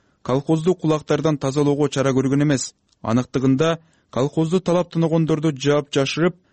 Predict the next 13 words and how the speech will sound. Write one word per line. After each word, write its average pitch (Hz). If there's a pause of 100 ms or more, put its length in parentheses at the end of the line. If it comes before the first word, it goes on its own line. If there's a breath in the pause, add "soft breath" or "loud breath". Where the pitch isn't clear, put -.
(100)
колхоздо 160
төрт 180
кулак, - (180)
эки 131
жазалануучу 156
кылмышкер 151
болгон. 101 (180)
Садырбаев 135
да 196
колхоздун 160
мүчөсү 147
болуп 143
туруп, 175